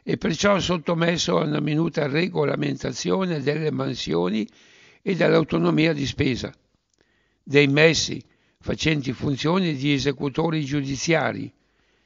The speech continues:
di uscieri e all'occorrenza anche di sbirri. Nelle corporazioni, nella grande industria dell'esportazione, quella tessile in primo luogo,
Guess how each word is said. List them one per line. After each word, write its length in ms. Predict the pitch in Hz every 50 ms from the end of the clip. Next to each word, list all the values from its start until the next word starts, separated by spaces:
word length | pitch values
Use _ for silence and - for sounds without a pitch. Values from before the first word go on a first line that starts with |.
| _ -
di 160 | - 147 175
uscieri 720 | 165 151 123 - 151 175 185 170 113 113 113 110 - - _
e 160 | - 180 214
all'occorrenza 840 | 220 214 202 180 - - - 196 165 143 135 135 135 127 127 110
anche 300 | - 120 117 - - -
di 140 | 117 127 127
sbirri. 640 | 123 120 120 123 - 135 127 123 120 120 135 - - _ _ _ _ _ _ _ _ _ _ _ _ _ _ _ _ _ _ _ _
Nelle 280 | - 170 190 214 220 190
corporazioni, 1040 | - 214 196 151 - 196 196 190 190 165 - 165 170 175 143 131 131 143 143 151 147
nella 280 | 131 120 123 127 -
grande 400 | 123 139 143 147 151 143 127 139
industria 680 | 135 135 131 131 143 156 160 - - 160 143 139 135 131 123 _ _ - _ _ _
dell'esportazione, 1400 | - 135 143 151 151 139 - - - - 139 - - - 127 113 - - 139 135 123 113 110 123 131 165 226 _ _ _ _ _ _ _ _ _ -
quella 160 | - 120 117
tessile 580 | - - 135 123 117 - - - - 78 71 - -
in 180 | 214 135 127 -
primo 280 | - 113 117 117 127
luogo, 500 | 143 147 127 110 110 107 - 175 - _